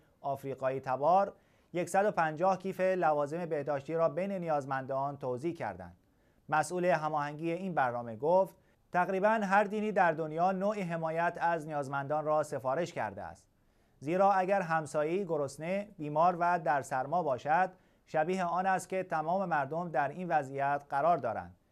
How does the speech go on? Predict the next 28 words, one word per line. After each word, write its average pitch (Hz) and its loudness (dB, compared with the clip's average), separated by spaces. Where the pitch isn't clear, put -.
بیست 214 -2
داوطلب 180 2
سازمان 165 0
امداد 170 0
اسلامی 147 -4
و 175 -2
آژانس 160 0
خدمات 147 -4
اجتماعی 147 -6
مسلمانان 143 -4
دالاس 127 -2
نیز 196 -6
قبل 190 4
از 196 4
توزیع 170 -4
کیف‌های 165 -2
لوازم 156 0
بهداشتی، 135 -4
دویست 180 -4
و 196 -2
پنجاه 165 0
بستهٔ 160 -2
غذای 143 -2
گرم 175 2
بین 170 -4
نیازمندان 131 -4
توزیع 135 -4
کردند. 92 -10